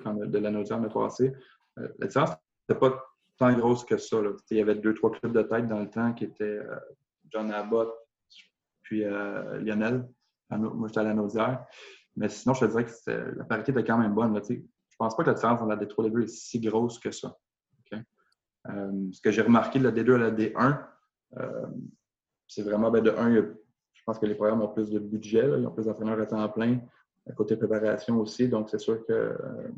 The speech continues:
les joueurs sont, sont plus gros plus vite. En Division un, tu sais, les, les rosters sont plus gros, mais des coachs d'expérience, il y en a partout dans les trois divisions.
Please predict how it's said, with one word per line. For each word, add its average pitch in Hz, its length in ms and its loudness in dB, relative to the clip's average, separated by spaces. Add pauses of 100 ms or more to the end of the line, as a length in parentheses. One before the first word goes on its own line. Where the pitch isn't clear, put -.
(580)
les 113 100 -8
joueurs 127 200 4
sont, - 120 -14
sont - 260 -12
plus 101 100 -12
gros 107 120 -2
plus 110 140 -4
vite. 107 240 0 (440)
En 110 60 -14
Division 107 360 -6
un, 107 160 0
tu 110 120 -2
sais, 107 160 -6 (140)
les, 107 160 -4
les 110 80 -2
rosters 110 360 0
sont 117 120 0
plus 110 200 -4
gros, 110 460 0 (720)
mais 101 320 -4
des 98 140 -2
coachs 113 180 6
d'expérience, 113 640 4
il - 40 -4
y - 20 -2
en 104 80 0
a 104 60 0
partout 110 420 0
dans 104 80 0
les 104 100 0
trois 107 220 2
divisions. 107 500 -2